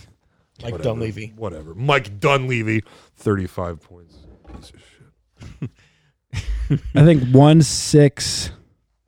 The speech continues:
Speaker 2: We're
Speaker 3: I think
Speaker 2: Kiro.
Speaker 3: one and six are the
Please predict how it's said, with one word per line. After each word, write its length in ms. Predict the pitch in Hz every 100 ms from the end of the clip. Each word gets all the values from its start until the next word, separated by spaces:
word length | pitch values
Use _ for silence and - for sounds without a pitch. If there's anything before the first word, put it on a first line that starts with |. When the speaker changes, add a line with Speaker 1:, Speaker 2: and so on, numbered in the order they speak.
| _ _ _ _ _ _ _ _ _ _ _ _ _ _ _ _ _ _ _
Speaker 2:
We're 240 | 113 123 -
Speaker 3:
I 80 | 170
think 140 | 226
Speaker 2:
Kiro. 60 | 196
Speaker 3:
one 140 | 214
and 120 | 208
six 300 | - 196 180
are 160 | 165 151
the 640 | 135 139 139 131 123 120